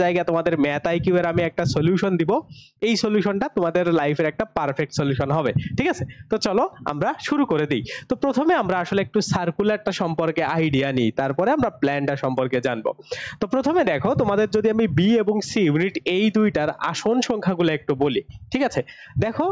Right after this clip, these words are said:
বি ইউনিটে তোমাদের total আসন আসে হচ্ছে তিনশো ছিয়াশিটা, ওকে? এইটা গত বছরের আসনের মতো, মোটামুটি কোনো সময় কমে, আবার কোনো সময় বাড়ে। তো ধরে রাখো তোমাদের সাড়ে তিনশো থেকে এরকম তিনশো পঁচাশি, ছিয়াশি এইটার মতো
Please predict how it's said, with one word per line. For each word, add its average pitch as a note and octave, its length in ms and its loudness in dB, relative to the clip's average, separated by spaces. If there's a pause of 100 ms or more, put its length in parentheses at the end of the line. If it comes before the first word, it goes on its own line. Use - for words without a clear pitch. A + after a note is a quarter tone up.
(220)
বি G#3 160 2
ইউনিটে A#3 380 4
তোমাদের A#3 300 4
total G3+ 300 2
আসন G3 280 0
আসে G3+ 180 -2
হচ্ছে A#3 240 -2 (640)
তিনশো C4+ 380 2 (140)
ছিয়াশিটা, E3 560 0 (200)
ওকে? C4 160 -2 (180)
এইটা D3 180 0 (100)
গত F3+ 120 0 (120)
বছরের E3+ 460 2 (180)
আসনের D#3 400 -2
মতো, C#3+ 160 0 (840)
মোটামুটি A3+ 420 2 (100)
কোনো F#3 200 2
সময় F#3 200 0 (100)
কমে, D#3+ 240 2 (160)
আবার C#3+ 240 -2
কোনো C#3+ 200 0
সময় C#3+ 280 0
বাড়ে। B2 200 0 (440)
তো B3 100 0 (340)
ধরে E3+ 260 2
রাখো A3+ 200 -2 (160)
তোমাদের F#3 300 2 (140)
সাড়ে F3+ 260 2
তিনশো G#3 320 0
থেকে A#3 180 0 (480)
এরকম E3 300 0 (160)
তিনশো F3+ 320 0
পঁচাশি, E3+ 320 2 (100)
ছিয়াশি E3+ 300 0 (100)
এইটার D#3 240 0
মতো D3+ 140 0